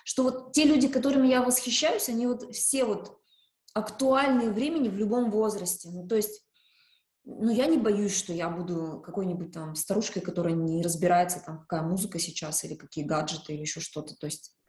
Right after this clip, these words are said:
вот это другие уже блоки, как быть актуальным, но чтобы быть профессионалом,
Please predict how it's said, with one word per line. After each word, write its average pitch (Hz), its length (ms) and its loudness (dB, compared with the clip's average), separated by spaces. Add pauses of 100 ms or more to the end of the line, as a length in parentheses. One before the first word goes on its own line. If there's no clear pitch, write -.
(340)
вот 175 120 0
это 202 340 4
другие 220 400 8
уже 202 200 6
блоки, 220 360 6
как 190 340 2
быть - 340 4 (180)
актуальным, 240 840 4 (100)
но 220 60 4
чтобы 233 260 4
быть 240 260 4
профессионалом, 214 1000 2